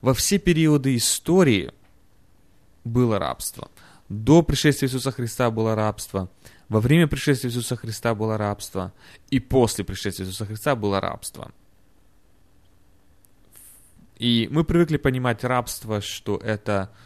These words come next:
что-то такое плохое, что это что-то такое негативное, что это,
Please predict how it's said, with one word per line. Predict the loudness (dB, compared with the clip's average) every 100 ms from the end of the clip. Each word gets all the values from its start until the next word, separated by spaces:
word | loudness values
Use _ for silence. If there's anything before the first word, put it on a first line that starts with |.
| -20 -20 _ -20 -18
что-то | -16 -10 -10
такое | -8 -4 -2
плохое, | -2 -6 -6 -2 2 2 0 -6 -14 -20 -20 -18
что | -14 -8 -2 0
это | 0 -2 -6
что-то | -6 -10 -8
такое | -10 -2 -2 -2
негативное, | -4 -4 -2 -4 -2 -2 -2 -2 -4 -4
что | -6 -8 -6 -6
это, | -4 -4 -4 -6